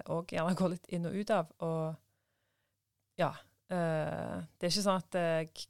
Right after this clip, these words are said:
hver dag kjenner på at, eh, ja, men jeg er elsket for den jeg er, djupt sett, ikke avhengig av hva jeg presterer, får til, eh, får utrettet,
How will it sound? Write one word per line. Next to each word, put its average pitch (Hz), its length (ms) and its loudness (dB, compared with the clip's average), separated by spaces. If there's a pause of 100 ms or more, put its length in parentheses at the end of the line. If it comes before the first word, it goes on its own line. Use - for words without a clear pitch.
(280)
hver 165 420 2
dag 156 300 2
kjenner 160 360 -2
på 160 200 -2 (680)
at, - 280 -14
eh, 160 160 0
ja, 160 80 0
men 165 180 -2
jeg 165 160 -4
er 165 300 2 (140)
elsket 165 500 -2
for 170 160 -4
den 160 180 0
jeg 160 100 0
er, 175 220 -2 (200)
djupt 165 300 -12
sett, - 360 -4
ikke - 240 -2
avhengig 165 400 -2
av 156 300 0
hva - 580 -20
jeg 175 80 -6
presterer, 160 640 0
får - 200 -8
til, 156 400 0 (320)
eh, 160 380 -4
får - 200 -10
utrettet, 156 720 -4